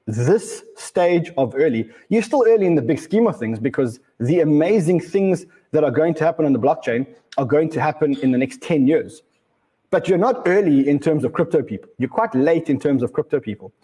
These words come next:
You're now starting to buy in when the retail investors are starting to buy in. And it is the most aggressive part of the bull market.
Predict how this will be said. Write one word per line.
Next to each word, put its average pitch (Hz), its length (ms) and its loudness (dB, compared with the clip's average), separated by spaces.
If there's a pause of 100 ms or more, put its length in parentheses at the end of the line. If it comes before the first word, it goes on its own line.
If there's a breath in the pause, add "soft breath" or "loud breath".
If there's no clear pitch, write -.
(360 soft breath)
You're 285 180 2
now 202 280 2
starting 190 400 -2
to 151 100 -4
buy 135 240 2
in 131 420 0
when 139 220 2
the 127 100 2
retail 135 400 0
investors 120 560 -2 (460)
are 123 60 0
starting 127 300 0
to 123 80 -2
buy 113 180 2
in. 98 180 -8 (840)
And 156 120 0
it 165 160 -2
is 247 280 0 (280 loud breath)
the 135 200 0
most 170 600 0 (260)
aggressive 143 960 0 (480)
part 151 300 0
of 131 160 -2
the 113 80 -4
bull 131 160 0
market. - 460 -4